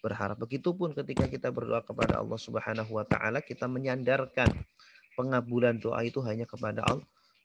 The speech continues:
Allah gitu. Kadzalikal adzab, itulah, seperti itulah azab dari Allah, ya.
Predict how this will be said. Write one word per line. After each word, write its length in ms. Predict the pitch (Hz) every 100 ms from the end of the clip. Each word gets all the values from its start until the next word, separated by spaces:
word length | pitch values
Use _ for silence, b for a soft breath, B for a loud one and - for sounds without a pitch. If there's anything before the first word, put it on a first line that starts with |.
| -
Allah 560 | 110 110 113 55 55 - _ _
gitu. 240 | - - - _ _ _ _ _ _ _ _ _ _ _ - _ _ _ _ - _ _ _ _ _ _ B B B 165
Kadzalikal 720 | 160 190 190 175 170 160 151
adzab, 560 | 127 135 127 120 113
itulah, 480 | - 127 139 131 113 - _
seperti 560 | - 139 147 139 151
itulah 320 | 147 151 143 139
azab 400 | 131 139 131 127
dari 240 | 127 117
Allah, 320 | 87 107 98 - -
ya. 160 | 98